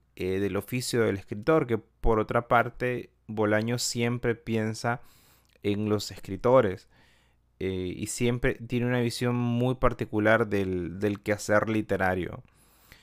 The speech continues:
De hecho, siempre cuando uno lo escucha en sus entrevistas, él siempre está hablando de, de los escritores, del oficio de escritor, y, mm, no habla precisamente bien del oficio de escritor. Sí, no habla, no es que,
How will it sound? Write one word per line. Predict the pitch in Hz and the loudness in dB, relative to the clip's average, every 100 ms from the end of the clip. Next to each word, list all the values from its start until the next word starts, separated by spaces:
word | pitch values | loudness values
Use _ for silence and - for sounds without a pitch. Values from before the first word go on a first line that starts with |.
| _ _ _ _ _ _ _ | _ _ _ _ _ _ _
De | 87 101 123 | -12 2 4
hecho, | 127 - 156 | 4 4 2
siempre | - 131 131 123 | 2 0 2 2
cuando | 143 123 113 | 2 2 2
uno | 110 123 | 2 0
lo | 127 | -4
escucha | 117 - 113 131 | -6 -6 -4 -4
en | 127 | -4
sus | 120 107 | -4 -4
entrevistas, | 101 - 95 120 - 104 | -4 -6 -6 -4 -2 -2
él | 98 | 0
siempre | 104 104 104 | -2 0 2
está | 101 104 | 2 2
hablando | 104 104 107 110 107 | 2 0 0 0 2
de, | 101 95 92 | 0 -2 -6
de | 95 98 | -8 -8
los | 101 104 | -8 -12
escritores, | - 95 - 117 113 101 | -10 -10 0 2 2 0
del | 95 | -4
oficio | 95 101 - 101 | -6 -10 -8 -8
de | |
escritor, | - - 110 117 123 143 _ _ - - - - _ _ - | -8 -14 0 2 2 0 _ _ -20 -20 -20 -20 _ _ -6
y, | 123 123 117 | 0 2 2
mm, | 110 110 87 92 98 120 123 | 2 -4 -8 -8 -4 -2 2
no | 127 143 | 4 6
habla | 151 151 156 151 | 4 4 2 0
precisamente | 127 120 135 - 135 127 127 123 123 | -2 -4 -6 -4 -2 -2 -4 0 0
bien | 117 127 131 | 2 0 0
del | 110 104 | 0 0
oficio | 104 - 107 110 | -2 -6 -6 -2
de | 104 | -2
escritor. | - - 87 98 - - _ _ _ _ _ | -4 -10 -4 -4 -4 -12 _ _ _ _ _
Sí, | - 123 120 | -10 -6 -2
no | 113 113 | 2 4
habla, | 110 113 120 113 | 4 4 2 2
no | 110 | 0
es | 113 | -2
que, | - 127 117 107 98 104 - - | -4 0 2 2 -2 -6 -12 -6